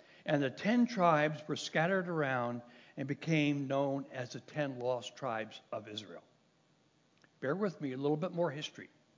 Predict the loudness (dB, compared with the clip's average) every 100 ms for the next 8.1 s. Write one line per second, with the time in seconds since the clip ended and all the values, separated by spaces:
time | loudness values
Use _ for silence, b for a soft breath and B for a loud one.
0 | _ _ B B B B 6 8 10 10
1 | 12 12 10 6 2 0 2 6 6 6
2 | 0 0 6 6 6 2 2 8 10 10
3 | 12 12 12 12 10 6 4 -2 -2 0
4 | -2 -6 -12 B B B B 6 10 10
5 | 6 4 6 6 2 -2 -4 -4 -2 0
6 | 4 4 2 -2 -10 b b 0 4 4
7 | 6 4 6 4 2 0 -2 -2 -2 -2